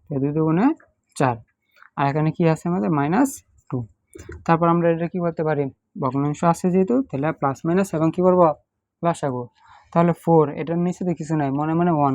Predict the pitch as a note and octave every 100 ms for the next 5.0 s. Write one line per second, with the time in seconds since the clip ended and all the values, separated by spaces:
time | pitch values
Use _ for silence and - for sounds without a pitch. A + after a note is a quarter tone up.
0 | C3 - B2+ C3 C3+ D3 - - _ _
1 | _ - D#3 F3+ E3+ D3 - D3+ D#3 E3+
2 | - E3+ E3 E3+ A3+ C#4 _ _ _ _
3 | - C3 B2+ - C3+ A#2+ - _ _ _
4 | _ - D3 E3 E3 E3+ D#3+ E3+ D#3